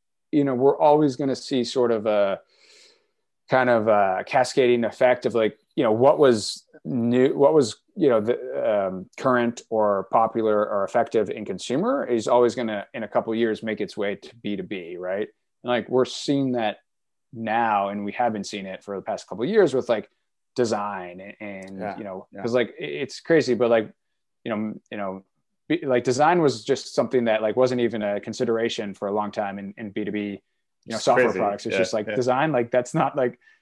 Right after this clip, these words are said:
Speaker 2: Yeah.
Speaker 1: yeah, it's, like, and now it's, like, you know, it, it's a core thesis of a lot of, you know, you know,
Speaker 2: Or
Speaker 1: different,
Speaker 2: blocks or
Speaker 1: uh,
Speaker 2: whatever else, yeah.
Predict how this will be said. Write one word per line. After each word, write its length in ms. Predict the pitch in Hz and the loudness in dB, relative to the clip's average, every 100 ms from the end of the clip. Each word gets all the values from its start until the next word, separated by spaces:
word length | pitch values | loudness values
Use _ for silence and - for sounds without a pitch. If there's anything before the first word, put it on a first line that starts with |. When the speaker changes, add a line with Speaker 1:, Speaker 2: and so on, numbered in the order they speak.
| - | -4
Speaker 2:
Yeah. 160 | 113 107 | 0 4
Speaker 1:
yeah, 220 | 151 113 | 4 2
it's, 140 | - | 2
like, 300 | 131 139 - - - | 0 0 -4 -4 0
and 100 | 156 | 2
now 200 | 180 175 | 4 2
it's, 140 | 160 | 2
like, 200 | 143 113 | 2 2
you 80 | 151 | -2
know, 60 | 123 - | -6 -4
it, 220 | 135 120 - | -4 -4 -4
it's 220 | - - | -4 -2
a 80 | 131 | 0
core 220 | - 131 | 4 4
thesis 460 | - 165 104 87 - | 4 2 2 -6 -8
of 300 | 110 104 104 | -4 -4 -4
a 60 | |
lot 260 | 98 101 95 | -2 -2 -2
of, 160 | 92 - | -8 -12
you 80 | - | -14
know, 180 | 92 92 _ _ _ _ - | -12 -14 _ _ _ _ -16
you 80 | 127 | -10
know, 80 | 98 | -8
Speaker 2:
Or 60 | |
Speaker 1:
different, 320 | 98 104 95 - | -6 -6 -6 -2
Speaker 2:
blocks 320 | 117 - - | 0 0 -2
or 60 | |
Speaker 1:
uh, 60 | 107 | -2
Speaker 2:
whatever 200 | 95 90 | -2 -2
else, 160 | 98 | -6
yeah. 100 | - | -8